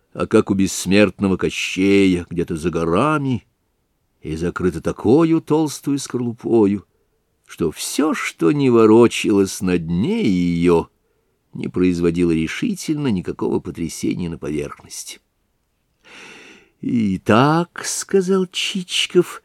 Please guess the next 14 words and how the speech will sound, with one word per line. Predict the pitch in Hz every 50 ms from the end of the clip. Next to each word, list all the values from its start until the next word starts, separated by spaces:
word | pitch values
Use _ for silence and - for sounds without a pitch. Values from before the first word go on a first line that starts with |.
| _ _ _ _ _ _ _ _
ожидая | 95 92 90 90 87 92 95 95 95 92
не | 90 90
без | 90 87 80
некоторого | 87 92 95 90 - - 95 92 90
волнения | 87 90 90 90 90 90 90 90 90 90 90 92
ответа. | 92 - - 92 90 90 90 - - 101 90 _ _ _ _ _ _ _ _ _ _ _ _ _ _ _ _ _ _ _ _ _ -
«Вам | - - - 110 127 147 151 156 156 139 117 110 113
нужно | 120 131 147 160 147 123 95 104 120 135 139 131 117 90 - - _ _
мертвых | - - 87 107 127 143 151 143 110 92 - 117 123 131 123 107 87
душ?» — | 85 76 82 127 165 180 180 170 143 107 - - - -
спросил | - - - 123 113 95 - - 120 110 101 92
Собакевич | - - 110 98 98 98 - - 110 104 101 101 90 - -
очень | 92 - - 92 90
просто, | - - - 131 175 196 202 180 - - - - - 95 87